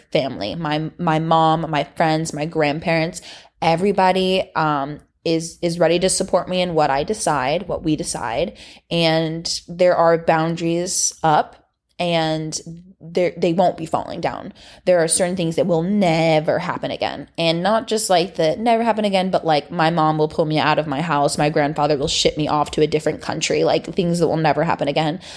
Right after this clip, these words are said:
Um, because in my family, you don't get arrested. You don't, you don't headbutt people. Like, this is not a normal thing. My grandfather writes criminal justice books. Like, he's a very proper, like, educated man. And this is embarrassing. This is embarrassing for me and my entire family. And it's just not anything to be proud of.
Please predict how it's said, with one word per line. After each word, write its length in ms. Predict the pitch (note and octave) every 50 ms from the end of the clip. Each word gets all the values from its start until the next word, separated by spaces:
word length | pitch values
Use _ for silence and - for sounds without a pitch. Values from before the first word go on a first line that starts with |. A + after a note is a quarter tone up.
| - - - - _ -
Um, 420 | F3+ F3 D#3 D#3 D3 D3+ D#3+ - - _ _ _ _ _ _ _ _ - -
because 180 | C4+ C4+ C#4
in 60 | B3+
my 120 | C#4 D4+ D4+
family, 260 | - D4 C#4+ D4 C#4
you 80 | C4+ C4
don't 180 | C4 B3+ A3+
get 140 | G#3 C4+ C4+
arrested. 580 | - F3+ - - E3+ E3+ - - - A2+ A2 -
You 100 | F#3+ A3
don't, 220 | B3 B3+ B3 -
you 120 | G#3+ A3 A#3+
don't 400 | C4+ C4 C4 - G#3 A3 A3 G#3+
headbutt 520 | - - - G#3+ G3 F3+ F#3 F3+ - -
people. 280 | - - G3 - G3 G#3+
Like, 120 | A3 G3
this 140 | G#3 B3 -
is 100 | C4+ C4
not 200 | C#4 C4+ B3 A#3
a 20 |
normal 320 | G#3+ G#3 G#3 G3 G3 G#3 G#3
thing. 320 | G#3 - - F#3+ F#3 G3+
My 120 | G#3+ G3+ G3+
grandfather 440 | G3 G3 G3 A3 - A#3 A#3 A#3
writes 200 | A3 G#3 G3 G3 - - - - - _
criminal 300 | - - A3+ C4+ D#4+ D4
justice 340 | A#3+ A3+ G#3 G#3+ - G3
books. 420 | - - F3 E3 F3 G3 F3+ - - - - - - B3 -
Like, 160 | A3 B3 A#3
he's 160 | A3+ B3+ B3+
a 80 | C4 A#3+
very 280 | G3 G3+ G3+ G#3+ A#3
proper, 760 | B3 A#3 - - G#3 G3+ G#3+ G3 F#3+ F#3+ - G#3 G#3 G#3 G#3 G#3
like, 160 | G#3 G#3+ G#3 -
educated 460 | F#3+ F#3+ F#3 G3+ - - A#3 A#3+ A3+
man. 500 | G#3 G3+ F#3+ E3 D#3+ E3+ F#3 G#3 B3 C#4 - - - -
And 300 | - A3 A#3 A#3 G#3+ G#3+
this 100 | C4+ B3+
is 80 | C#4+ D4+
embarrassing. 800 | F4 E4+ D4+ B3 B3+ C#4+ F#4 F4+ - - G3 E3 D#3+ E3 -
This 100 | - A3+
is 80 | A#3+ B3
embarrassing 480 | C#4+ C4+ A3+ A3+ A#3+ C4+ C4+ D4+ D4+ D4
for 80 | D4+
me 280 | C#4 B3+ B3 B3 B3 A3+
and 200 | G3+ G#3 B3 C4
my 120 | C4 A#3
entire 300 | A3+ A3 A3 A3 G3+ G3+ G3+
family. 420 | - E3+ E3 E3 E3 E3 E3 E3
And 220 | - E3+ E3+ E3+
it's 260 | - - F#3 F3+ - -
just 280 | - A#3 G#3 G#3+ -
not 300 | F#3 G3+ G3 F#3 F3+ D3+
anything 300 | E3+ F3 F3 E3+ F#3 F3+
to 60 | F3+
be 80 | E3+ E3+
proud 220 | - E3+ D#3+ D#3+
of. 220 | E3 E3 E3 E3